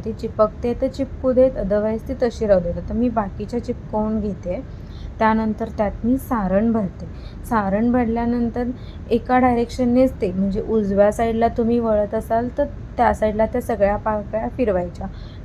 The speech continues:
डाव्या साईडला वळत असाल तर डाव्या साईडने फिरवायच्या, म्हणजे सेम प-, पडत जातात त्याने आकार. नाही तर वाकड्या तिकडे आपण दाबलं ना की वाकड्या तिकड्या पाकळ्या पडतात. त्यामुळे बघा, आता मी दाखवते तुम्हाला.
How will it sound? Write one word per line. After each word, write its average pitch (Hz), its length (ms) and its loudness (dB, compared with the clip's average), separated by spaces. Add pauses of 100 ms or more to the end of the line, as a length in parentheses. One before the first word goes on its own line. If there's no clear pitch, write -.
(100)
डाव्या 190 300 6
साईडला 233 320 2
वळत 220 320 0
असाल 240 320 -4
तर - 60 0
डाव्या 202 360 0
साईडने 208 340 2
फिरवायच्या, 180 460 -8 (360)
म्हणजे 220 440 2 (160)
सेम 302 480 2 (300)
प-, 220 320 8 (120)
पडत 196 320 6
जातात 196 340 4
त्याने 220 180 0
आकार. 202 320 -4
नाही 190 220 0
तर 233 60 -2
वाकड्या 214 480 0
तिकडे 233 240 -4
आपण 233 300 2
दाबलं 240 440 2
ना 190 120 -2 (400)
की 262 80 4
वाकड्या 214 360 6
तिकड्या 214 240 0
पाकळ्या 185 360 -4
पडतात. 170 440 -6
त्यामुळे 196 320 -2
बघा, 202 240 -4
आता 180 220 -8
मी 208 160 -2
दाखवते 185 460 -4
तुम्हाला. 175 380 -8